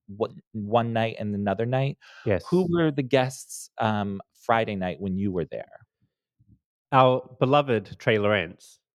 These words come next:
Speaker 1: Oh, love.
Speaker 2: And then I think Slick Rick came out.
Speaker 1: Mm-hmm.
Speaker 2: Or did I hallucinate that? And
Speaker 1: No,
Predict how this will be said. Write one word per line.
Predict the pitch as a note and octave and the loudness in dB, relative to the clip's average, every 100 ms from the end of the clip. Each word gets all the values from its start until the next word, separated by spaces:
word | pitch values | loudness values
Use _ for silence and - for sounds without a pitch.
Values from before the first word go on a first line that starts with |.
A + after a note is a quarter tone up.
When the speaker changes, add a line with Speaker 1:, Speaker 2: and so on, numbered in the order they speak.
| _ _ _ _ _ _ | _ _ _ _ _ _
Speaker 1:
Oh, | E3 F3 - _ | 4 4 -4 _
love. | A2+ A#2+ F#2 D2+ - - - _ _ _ _ _ _ _ _ - | -2 0 0 -4 -14 -20 -20 _ _ _ _ _ _ _ _ 2
Speaker 2:
And | B2+ A#2+ A2+ G#2+ G#2+ A2+ | 4 4 2 0 -6 0
then | C3 | 0
I | C3+ | 2
think | - D#3+ | -2 -4
Slick | - D#3 D3+ | -4 -4 -2
Rick | C3+ - | -6 -4
came | - C3 | -2 -2
out. | B2 C3 F3 _ _ _ _ _ - - _ _ _ A2 | 0 -4 -6 _ _ _ _ _ -20 -20 _ _ _ -4
Speaker 1:
Mm-hmm. | A2 G#2+ A#2+ A2+ A#2+ F3+ - _ - | -2 0 0 0 0 -2 -6 _ -4
Speaker 2:
Or | |
did | A#2+ | -2
I | A2 | 0
hallucinate | G#2 G#2 - G2 - | 0 -2 -2 -6 -4
that? | G2 - _ _ _ _ _ - | -8 -8 _ _ _ _ _ 0
And | A#2+ A#2 A2+ | 4 4 4
Speaker 1:
No, | D3+ | 4